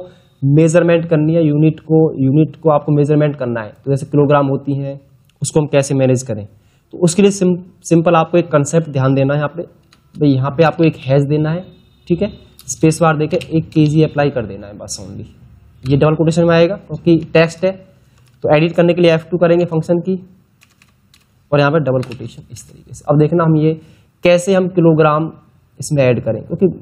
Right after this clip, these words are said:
manually करेंगे तो test बन जाएगा, number कहाँ हो पाएगा, फिर इसको calculation करने में problem देगा हमें। Control one, custom, इसको यहाँ से क्या है हम remove करेंगे और यहाँ पे हमने एक has, comma, double quotation, केजी,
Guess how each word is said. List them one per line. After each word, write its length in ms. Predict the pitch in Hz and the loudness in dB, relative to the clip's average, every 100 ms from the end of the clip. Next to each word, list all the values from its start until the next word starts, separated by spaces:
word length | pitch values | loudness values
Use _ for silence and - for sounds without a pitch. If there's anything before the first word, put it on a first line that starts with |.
| 135 | -2
manually 380 | 120 151 180 196 | 2 4 4 4
करेंगे 260 | 190 196 | 2 4
तो 60 | 202 202 | 2 2
test 280 | 190 196 | 0 2
बन 100 | 196 | 2
जाएगा, 200 | 185 185 | 2 2
number 280 | 220 202 208 | 0 0 0
कहाँ 200 | 202 190 | 0 0
हो 60 | 196 | 2
पाएगा, 260 | 180 160 | 0 0
फिर 100 | 143 | 0
इसको 300 | 170 165 180 | 0 2 2
calculation 540 | 175 - - 160 180 180 | 2 -2 0 2 2 2
करने 220 | 180 185 | 2 2
में 100 | 185 | 2
problem 300 | 180 190 202 | 2 2 4
देगा 180 | 196 196 | 4 2
हमें। 180 | 190 202 - _ _ _ _ _ - - | 0 -6 -12 _ _ _ _ _ -4 0
Control 400 | 170 165 196 196 | 0 2 2 2
one, 200 | 214 233 - _ _ - - - - _ _ | -2 -4 -12 _ _ -20 -20 -20 -20 _ _
custom, 460 | 165 - 208 220 220 - - _ _ - - - _ _ _ _ _ _ _ 151 | -2 0 -2 -2 -4 -16 -20 _ _ -20 -20 -20 _ _ _ _ _ _ _ -10
इसको 180 | - | 0
यहाँ 120 | 175 165 | 0 0
से 120 | 180 | 0
क्या 120 | 170 | 0
है 60 | 170 | 0
हम 100 | 156 | 0
remove 280 | 156 180 185 | 4 4 4
करेंगे 340 | 180 185 196 - _ _ _ _ _ - | 2 0 -4 -8 _ _ _ _ _ 2
और 420 | 170 214 233 226 | 4 4 2 0
यहाँ 200 | 170 170 | 0 0
पे 120 | 170 190 | 2 2
हमने 260 | 185 190 | 4 4
एक 120 | 185 185 | 2 0
has, 400 | - 165 185 - - | -2 2 2 0 -4
comma, 320 | 160 160 165 131 | 0 2 2 -2
double 220 | 151 165 | 0 0
quotation, 440 | 165 170 165 180 | 0 -2 -2 -6
केजी, 680 | 175 - 170 165 156 160 | -8 -2 2 4 4 2